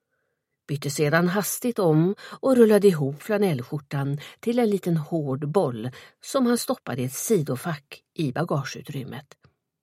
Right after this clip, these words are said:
Så stängde han bakluckan och sträckte på ryggen. Gunnar Werner var nu återigen Gustav Winter.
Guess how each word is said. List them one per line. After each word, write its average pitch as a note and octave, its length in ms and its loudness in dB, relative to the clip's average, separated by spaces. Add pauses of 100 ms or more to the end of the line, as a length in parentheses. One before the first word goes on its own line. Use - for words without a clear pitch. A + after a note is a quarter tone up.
(600)
Så C4 380 6
stängde G3+ 500 8
han E3+ 360 6
bakluckan C#3 680 2
och C3+ 200 0 (220)
sträckte - 600 -2
på D#3 120 0
ryggen. G#2+ 460 -6 (640)
Gunnar A#3 500 12
Werner F#3+ 580 8
var E3 340 6
nu B2+ 260 0
återigen D#3+ 920 -4 (220)
Gustav C3+ 640 -2 (100)
Winter. D3 600 -2